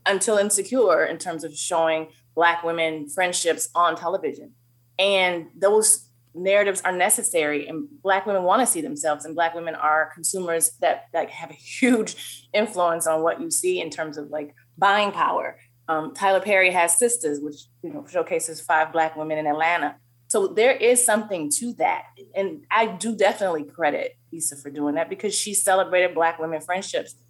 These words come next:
and showed that it's a viable source of, <laughs> of, you know, commercialism, if you wanna look at it like that way, or just, but, but it's a story worth telling, right? And there's, there's money to be made from it, which is how studios look at it. Um, so, but, but the amazing thing is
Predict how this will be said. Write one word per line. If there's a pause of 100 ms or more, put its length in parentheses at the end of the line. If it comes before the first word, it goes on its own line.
(160)
and
showed
that
it's
a
viable (220)
source
of, (260)
<laughs>
of, (120)
you
know, (800)
commercialism,
if
you
wanna
look
at
it
like
that
way,
or
just,
but,
but
it's
a
story
worth
telling,
right?
And
there's,
there's
money
to
be
made
from
it,
which
is
how
studios
look
at
it. (220)
Um, (400)
so,
but,
but (140)
the
amazing
thing
is